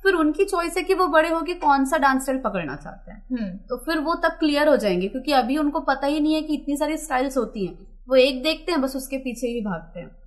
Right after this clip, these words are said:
Speaker 2: हम्म।
Speaker 1: तो हम उनको हर चीज देने की कोशिश कर रहे हैं, ताकि वो आने वाले समय पे उनकी choice है कि वो क्या करना चाहते हैं।
Speaker 2: तो आपका ये dance studio कहाँ पर है?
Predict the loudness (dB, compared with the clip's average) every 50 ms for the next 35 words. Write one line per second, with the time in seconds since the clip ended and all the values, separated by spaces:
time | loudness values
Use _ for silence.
0 | -14 -10 -8 -8 -8 -8 -10 -12 -14 -16 -20 -16 -10 -6 -4 -4 -2 -2 -2 -2
1 | -2 -2 0 0 2 0 0 0 -2 -2 -2 -2 -2 0 -2 -2 -2 -2 -4 -6
2 | -6 -4 -4 -4 -4 -4 -10 -10 -6 -6 -6 -6 -6 -6 -8 -8 -10 -10 -14 -18
3 | -20 -20 -20 -12 -8 -8 -8 -8 -6 -4 -2 0 0 0 -2 -6 -10 -6 -2 -2
4 | -2 -2 -2 -2 -2 -2 -2 -4 -4 -4 -6 -4 -6 -6 -4 -2 -2 0 0 -2
5 | -2 -4 -8 -4 -2 -2 -2 -2 -4 -10 -10 -10 -8 -10 -10 -8 -2 0 2 2
6 | 2 0 -6 -12 -12 -12 -14 -12 -14 -14 -14 -16 -14 -14 -12 -12 -14 -14 -18 -20
7 | -20 -20 -20 -20 -20 -20 -20 -20 -20 -20 -18 -12 -6 -2 -2 -2 -2 -4 -6 -6
8 | -6 -6 -6 -4 -2 -2 -2 -2 -4 -4 -6 -8 -6 -6 -6 -6 -6 -6 -6 -6
9 | -6 -6 -4 -2 -2 -2 -2 -2 -4 -8 -16